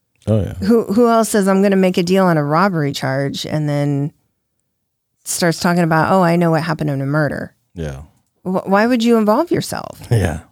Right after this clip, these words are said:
Speaker 2: It's stupid. It's just stupid. Why would you involve yourself? 'Cause then you're starting to say, "Oh, but I was there." And, "Oh, I put the gag in her mouth." And, you know, "I held her down. I saw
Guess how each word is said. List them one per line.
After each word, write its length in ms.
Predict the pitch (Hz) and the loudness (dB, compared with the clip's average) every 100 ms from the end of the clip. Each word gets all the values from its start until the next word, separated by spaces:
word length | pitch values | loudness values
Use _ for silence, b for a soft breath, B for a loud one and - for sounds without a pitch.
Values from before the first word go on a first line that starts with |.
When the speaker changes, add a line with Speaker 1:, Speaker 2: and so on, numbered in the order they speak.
| - | -4
Speaker 2:
It's 100 | 202 | -4
stupid. 580 | - 302 339 - 131 - _ _ _ _ - | -2 0 0 -2 -8 -10 _ _ _ _ -2
It's 140 | 202 208 | -2 0
just 160 | 208 | -4
stupid. 480 | - 240 208 - - | -2 -4 -4 -10 -2
Why 160 | 175 190 | 0 2
would 140 | 208 | 0
you 100 | 208 | 0
involve 280 | 185 180 202 | 2 2 0
yourself? 280 | 196 160 - | 0 -2 0
'Cause 180 | 208 185 | -2 2
then 200 | 233 226 | 2 2
you're 120 | 233 | 0
starting 460 | - 226 202 190 175 | 0 0 2 2 0
to 100 | 185 | -2
say, 340 | 185 185 175 - B B B - | -2 -2 -2 -4 B B B -2
"Oh, 160 | 254 202 | 0 2
but 100 | 202 | 2
I 100 | 180 | 2
was 160 | 180 | 0
there." 520 | 208 190 139 - - _ | 2 0 0 -8 -16 _
And, 180 | 190 185 | -2 0
"Oh, 200 | - 202 | 2 2
I 100 | 180 | 2
put 160 | 185 220 | 0 -2
the 60 | 165 | -2
gag 300 | 170 185 196 | 0 0 0
in 80 | 156 | -2
her 60 | |
mouth." 300 | 139 135 - - _ _ _ _ | -4 -8 -12 -16 _ _ _ _
And, 560 | 180 175 165 165 170 165 | 0 2 2 2 2 2
you 80 | 170 | 2
know, 280 | 170 160 - - - | 2 2 -2 -8 -2
"I 140 | 180 | 0
held 240 | 190 208 | 2 2
her 100 | 175 | 2
down. 480 | 151 180 170 139 139 | 2 0 0 -2 -4
I 180 | - 175 | -2 -2
saw 520 | 175 180 170 170 165 | 0 0 2 2 0